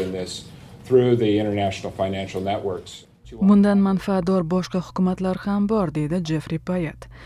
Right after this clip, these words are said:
Speaker 2: Ular xalqaro moliyaviy tizimlar orqali eski rejimning moliyaviy jinoyatlarini fosh etish va yo'qolgan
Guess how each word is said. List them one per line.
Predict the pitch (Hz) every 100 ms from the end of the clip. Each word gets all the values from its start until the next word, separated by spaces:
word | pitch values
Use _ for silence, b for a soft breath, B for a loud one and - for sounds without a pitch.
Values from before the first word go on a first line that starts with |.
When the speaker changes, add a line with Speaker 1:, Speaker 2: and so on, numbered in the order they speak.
| B B
Speaker 2:
Ular | 202 226 220
xalqaro | 214 202 214 202
moliyaviy | 196 196 190 190
tizimlar | 185 185 185 185
orqali | 185 - 214 262 302 B B B B
eski | 208 - 285 294
rejimning | 262 233 220 254 262
moliyaviy | 208 208 196 240 185
jinoyatlarini | 185 175 175 175 190
fosh | 185 - 147 - 175
etish | - 302 294 - 165
va | 185 285
yo'qolgan | 214 208 - 214 214 202 247